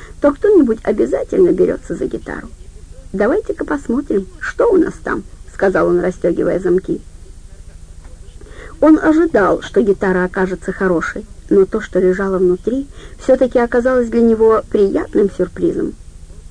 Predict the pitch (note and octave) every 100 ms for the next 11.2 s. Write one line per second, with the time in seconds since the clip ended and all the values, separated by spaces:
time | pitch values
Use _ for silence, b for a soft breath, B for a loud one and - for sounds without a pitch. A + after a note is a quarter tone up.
0 | - A3 G#3+ G3 G3+ C4 C4 B B F#3+
1 | G#3 A#3+ A#3+ C4 A#3 A3 A3 - C#4 D#4
2 | C#4 C4 G#3+ G#3 B3+ C#4 C4 - - -
3 | A#3 A#3 A3+ A3+ - F#3 G#3 A3+ - -
4 | - A3+ - - - - - - F#3 -
5 | C4+ F4 - C4+ - C4+ B3 - A#3 A#3
6 | G#3+ - - B B B G#3 A3+ B3 C#4
7 | C4 A#3+ B3 A#3 A3 - F#3 F#3 - G#3
8 | D4 A#3 F3+ F#3+ D#3 - - - - -
9 | - - - - F3 F3 - C4+ D#4 E2+
10 | - - - - - - F#3 F#3 D#3+ E3+
11 | E3+ -